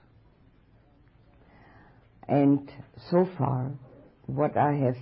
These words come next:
said about insight was labeling the content of your thought. Label it during the meditation, any distracting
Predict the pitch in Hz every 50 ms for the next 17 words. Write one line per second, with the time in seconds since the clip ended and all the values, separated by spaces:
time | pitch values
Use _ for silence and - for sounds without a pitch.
0 | - - 147 147 151 151 135 135 131 127 127 123 123 - 170 190 185 185 - 135
1 | 135 131 131 131 - 131 127 135 131 131 135 - - - - - - - _ _
2 | _ - - 117 135 143 147 143 139 156 156 156 160 175 180 180 175 175 - -
3 | - - 95 123 131 131 131 - - - 156 160 165 165 - - 156 139 151 156
4 | 151 - - - - _ _ _ _ _ - - 139 135 - - - - - -
5 | 117 131 135 135 135 135 - - 147 147 147 135 127 - - - - _ _ _
6 | _ _ _ _ _ _ _ _ _ _ _ _ _ - - - _ _ _ _
7 | _ _ _ _ - - - - - - - - - - _ _ - 120 120 131
8 | 147 156 151 143 165 165 165 165 170 170 - - - - - - 120 131 147 147
9 | 156 175 185 196 190 175 147 147 147 143 139 131 127 131 131 131 - - 131 135
10 | 135 127 - - 131 135 135 139 131 131 - - - _ _ _ - _ _ _
11 | _ _ _ _ _ _ _ _ _ _ _ _ _ _ - - - - - _
12 | _ _ _ _ _ _ _ _ - - 160 180 208 208 208 185 131 135 151 143
13 | 139 - - - - 143 151 151 - - - 143 143 135 139